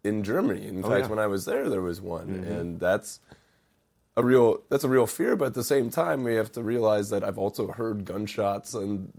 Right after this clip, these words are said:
Speaker 1: down in Columbus when
Speaker 2: Yeah.
Speaker 1: I was going out, and it,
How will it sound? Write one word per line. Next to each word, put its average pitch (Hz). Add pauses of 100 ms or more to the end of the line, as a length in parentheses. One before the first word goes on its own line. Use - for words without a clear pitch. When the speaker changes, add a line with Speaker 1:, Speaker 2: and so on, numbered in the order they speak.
Speaker 1:
down 107
in 107
Columbus 110
when 107
Speaker 2:
Yeah. 107
Speaker 1:
I 104
was 101
going 107
out, 110
and 90 (720)
it, 104